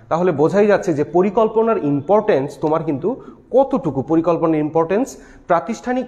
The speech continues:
উদ্দেশ্য অর্জনের জন্য অবশ্যই তোমার পরিকল্পনা গুরুত্বপূর্ণ, ব্যবসার উন্নয়ন এবং সম্প্রসারণ ঘট-, ঘটানোর জন্যও কিন্তু তোমার পরিকল্পনা গুরুত্বপূর্ণ। এরপরে হচ্ছে ব্যয়ের পরিমাণ এবং অপচয়ের পরিমাণ কমানোর জন্যও কিন্তু পরিকল্পনা দরকার আছে। উপকরণাদির কার্যকর, অর্থাৎ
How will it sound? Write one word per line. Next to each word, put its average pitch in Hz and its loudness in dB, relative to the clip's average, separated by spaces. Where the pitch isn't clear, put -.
উদ্দেশ্য 185 0
অর্জনের 226 4
জন্য 233 2
অবশ্যই 185 2
তোমার 214 0
পরিকল্পনা 160 0
গুরুত্বপূর্ণ, 135 0
ব্যবসার 151 2
উন্নয়ন 180 4
এবং 190 2
সম্প্রসারণ 196 0
ঘট-, 135 -2
ঘটানোর 165 2
জন্যও 139 2
কিন্তু 131 -4
তোমার 127 -2
পরিকল্পনা 123 -2
গুরুত্বপূর্ণ। 139 -2
এরপরে 170 2
হচ্ছে 196 2
ব্যয়ের 143 2
পরিমাণ 156 0
এবং 135 -4
অপচয়ের 190 -2
পরিমাণ 170 0
কমানোর 165 2
জন্যও 143 0
কিন্তু 147 -6
পরিকল্পনা 123 0
দরকার 131 0
আছে। 135 0
উপকরণাদির 190 0
কার্যকর, 135 0
অর্থাৎ 123 0